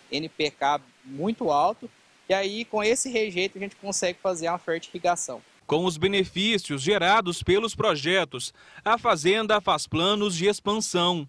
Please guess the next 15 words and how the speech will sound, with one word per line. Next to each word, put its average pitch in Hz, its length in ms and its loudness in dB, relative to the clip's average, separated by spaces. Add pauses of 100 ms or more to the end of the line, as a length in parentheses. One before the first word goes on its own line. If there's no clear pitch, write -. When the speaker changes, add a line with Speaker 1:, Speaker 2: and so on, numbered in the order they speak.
(460)
Speaker 2:
Em 170 180 -2
breve, 165 540 2 (240)
os 208 140 2
produtores 226 640 2
pretendem 190 600 0
chegar 156 420 0
a 147 60 0
pelo 175 280 -2
menos 180 300 -2
trezentas 190 720 0
e 214 80 -4
cinquenta 226 580 -2
vacas 180 500 0
em 180 80 -2
lactação, 170 760 -2